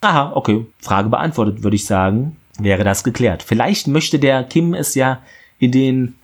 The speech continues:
Kumsuchan-Palast in Pyongyang hängen. Wer weiß, wer weiß. Wird wahrscheinlich anders ausgesprochen,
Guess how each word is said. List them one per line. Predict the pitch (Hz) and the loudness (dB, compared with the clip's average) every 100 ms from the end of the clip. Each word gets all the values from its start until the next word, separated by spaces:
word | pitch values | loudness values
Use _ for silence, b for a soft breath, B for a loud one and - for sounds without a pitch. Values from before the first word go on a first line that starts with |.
| _ _ _ _ - | _ _ _ _ -4
Kumsuchan-Palast | - 202 254 233 - - - 175 175 - - - - 160 170 135 110 90 - 117 117 127 - - | 2 4 2 -2 -10 -10 -4 -4 -4 -10 -14 -12 -2 0 2 2 0 -4 -4 0 4 2 2 -2
in | 120 | -2
Pyongyang | - 135 135 151 165 156 135 | 0 0 2 0 0 -2 -4
hängen. | - 95 110 135 | 2 2 2 2
Wer | 120 123 | 2 2
weiß, | 151 220 | 2 0
wer | 165 117 | 0 0
weiß. | 82 - - _ _ _ _ _ _ | 0 -4 -10 _ _ _ _ _ _
Wird | 110 113 | -4 0
wahrscheinlich | 101 - 101 98 - | 0 2 2 0 0
anders | 101 95 | -2 0
ausgesprochen, | 101 104 - - 95 104 | -2 -2 -4 -2 0 0